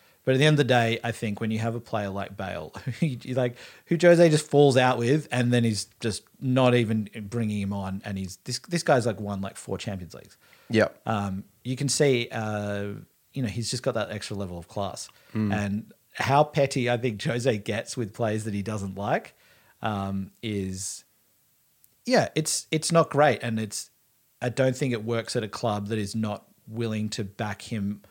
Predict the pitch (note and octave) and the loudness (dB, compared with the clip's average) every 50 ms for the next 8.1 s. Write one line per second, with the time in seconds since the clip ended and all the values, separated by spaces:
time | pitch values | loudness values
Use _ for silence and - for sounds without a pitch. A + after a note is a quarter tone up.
0 | _ _ _ _ _ _ _ _ _ _ - - B2+ B2 A#2+ - - C3+ A#2 - | _ _ _ _ _ _ _ _ _ _ -4 -2 -2 0 0 0 -2 -2 -2 -2
1 | - - A#2+ G2+ G#2+ G#2 G2 F2+ F#2 - _ _ _ _ - A#2+ A2 G#2 G2 - | -4 -4 -6 -4 -4 -6 -6 -8 -10 -14 _ _ _ _ -6 -4 -4 -4 -4 -6
2 | A2+ G#2 G#2+ G#2 - A#2 G#2 G2 E2+ - - - - - _ _ _ _ - A2+ | -6 -6 -6 -6 -6 -6 -6 -6 -8 -10 -14 -16 -18 -20 _ _ _ _ -2 0
3 | G#2+ G2+ A#2+ A2 - C3 C#3 D3 C#3 C3 - - - _ - C3+ B2 - C#3+ C#3+ | 0 2 0 0 0 0 0 0 0 -4 -6 -8 -16 _ -10 -8 -2 2 4 4
4 | C#3 C3 - - C3 B2 A#2+ - C3+ A#2+ A#2 A2 - - A#2+ A2+ G#2+ A2 G#2+ G#2 | 4 4 2 2 2 2 0 0 0 0 -2 -2 -2 -2 -2 0 0 0 0 0
5 | G#2 A2+ G#2+ G#2 A2 A2 A#2 G#2+ G#2 G#2+ G2 - - G#2+ A#2 A#2 A2+ A2 G2+ G2 | 0 -2 -2 -2 -2 -2 -2 0 -2 -4 -6 -8 -6 -4 -2 0 0 0 -2 -4
6 | G2 F#2+ - - - - _ - A#2+ C3+ C#3+ D#3 D3+ C3 D3 C#3+ C#3 C3 B2 G2+ | -6 -6 -10 -16 -20 -20 _ 0 4 4 6 6 6 6 6 4 4 4 2 2
7 | C3+ B2 A#2+ A#2+ A2+ G#2 A#2+ A#2 A2+ G#2 G#2 G2 G2+ F#2+ F#2+ F#2 E2+ - - - | 2 4 4 4 2 2 0 0 0 0 -2 -2 -4 -4 -6 -8 -10 -10 -14 -16
8 | - | -16